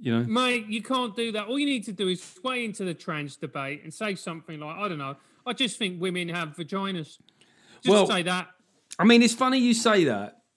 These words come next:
Speaker 1: because, um, we are gonna be <laughs> talking later in the show about dear old J K Rowling, who is, uh,
Speaker 2: Mm.
Speaker 1: who's, well, she's, uh, accused her of dying on a hill, but she, I don't know if she's dying on that hill. She's still fighting that hill, but that is not,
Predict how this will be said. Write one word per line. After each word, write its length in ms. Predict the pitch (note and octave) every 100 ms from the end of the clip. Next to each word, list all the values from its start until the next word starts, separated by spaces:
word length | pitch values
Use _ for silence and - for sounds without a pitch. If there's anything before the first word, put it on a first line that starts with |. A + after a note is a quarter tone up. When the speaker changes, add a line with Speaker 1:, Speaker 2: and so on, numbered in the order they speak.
| D3
Speaker 1:
because, 400 | D#3 - E3 C3
um, 180 | D#3 C#3
we 160 | D3 E3+
are 160 | F3+
gonna 160 | F3 D#3+
be 80 | C3+
<laughs> 160 | -
talking 220 | F3 -
later 260 | B2+ B2+ B2
in 80 | A#2
the 60 |
show 300 | A2+ - A#2
about 420 | A2 G2 A2+ G#2+ - - - _
dear 220 | C#3+ C#3+
old 200 | C3 B2
J 200 | A2+ B2 A#2
K 200 | A2+ G#2+
Rowling, 480 | G#2+ G#2 G2+ G2+
who 240 | F#2+ G2+ G2
is, 260 | G2 F#2
uh, 60 | F#2+ F#2 F2
Speaker 2:
Mm. 40 |
Speaker 1:
who's, 260 | E2 G#2 F#2+
well, 240 | B2 C3+
she's, 280 | G2+ B2 A#2
uh, 160 | A#2 A#2 C3 C3
accused 460 | A#2 - E3+ C3+
her 80 | C#3+
of 100 | A2+
dying 320 | C#3+ C#3 C3+
on 80 | C3
a 80 | A#2+
hill, 240 | C3+ D3
but 160 | B2+ A#2
she, 240 | C#3 B2+ - -
I 60 | C3+
don't 140 | G3+
know 60 | G#3
if 60 |
she's 120 | G3+
dying 320 | F#3 G3 G3+ E3
on 100 | C3
that 120 | A2
hill. 180 | B2 B2
She's 200 | D#3 C#3+
still 200 | F3 C#3
fighting 300 | E3 D3+ B2
that 120 | A2+
hill, 140 | A#2+
but 160 | A2 C#3+
that 180 | F#3+ F3
is 160 | C#3
not, 300 | E3 E3 D#3+